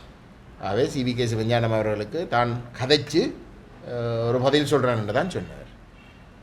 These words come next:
அப்படி சொல்லியும், அஹ், ஒரு சில நாட்கள், ஆ, ஆ, அது அப்படி சொல்லியும் ஒரு சில நாட்களுக்கு பிறகு ஒரு பதிலும் இல்லாத இடத்துல, அஹ், செயலாளர் அவர்கள்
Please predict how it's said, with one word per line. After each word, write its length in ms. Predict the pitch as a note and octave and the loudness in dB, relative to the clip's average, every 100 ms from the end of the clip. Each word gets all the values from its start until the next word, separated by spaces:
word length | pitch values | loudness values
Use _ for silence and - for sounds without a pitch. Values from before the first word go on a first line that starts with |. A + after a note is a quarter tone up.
| - | -10
அப்படி 320 | G2+ D3+ D#3 | -4 0 2
சொல்லியும், 640 | E3+ D#3+ E3+ F#3+ F#3+ F3+ - - - - - | 4 4 2 2 0 -6 -12 -20 -20 -20 -16
அஹ், 720 | C#3+ C3+ C3 B2+ B2+ B2 A2+ - | -10 -6 -2 0 0 -2 -4 -2
ஒரு 160 | B2+ | -2
சில 200 | C#3 D3 | 2 2
நாட்கள், 720 | C#3 C3 B2+ C#3+ C3+ C3 A#2 - - - - A2+ - - - - - - - - | 4 2 2 2 2 2 -2 -6 -14 -18 -16 -14 -16 -18 -20 -20 -20 -20 -20 -8
ஆ, 220 | G#2+ G2 F2 - - - - - - | -2 -2 -4 -12 -16 -18 -20 -16 -4
ஆ, 400 | A2 G#2+ G#2 - - | -2 0 0 -4 -6
அது 340 | A#2+ B2+ A#2+ | -4 -2 -2
அப்படி 260 | A2+ A#2 B2+ | -4 -6 -4
சொல்லியும் 580 | D3+ D#3 E3+ F3 F3+ C#3 | 0 2 4 4 2 -2
ஒரு 140 | C#3 | -4
சில 200 | C#3+ C#3+ | -2 -2
நாட்களுக்கு 560 | C3+ C3 B2 C3 B2 B2 | 0 0 0 -4 -2 -4
பிறகு 520 | A#2 A2+ G#2+ D#3+ G#3+ - - - - | 0 0 2 2 2 -4 -18 -20 -16
ஒரு 160 | - C3 | -6 -2
பதிலும் 340 | B2+ B2 C3+ | 0 0 0
இல்லாத 360 | B2+ B2 A#2+ A2+ | 0 4 4 4
இடத்துல, 280 | A2 A2+ C#3 F#3 - - - - - - - | -2 -4 -2 0 -2 -10 -20 -20 -20 -18 -10
அஹ், 540 | A2+ A2 A2 G#2+ G#2+ | -4 -2 0 0 -2
செயலாளர் 520 | G#2+ B2 B2+ B2+ B2 | 0 0 4 4 4
அவர்கள் 500 | A#2+ A#2 A#2+ D3+ - | 2 2 0 -2 -4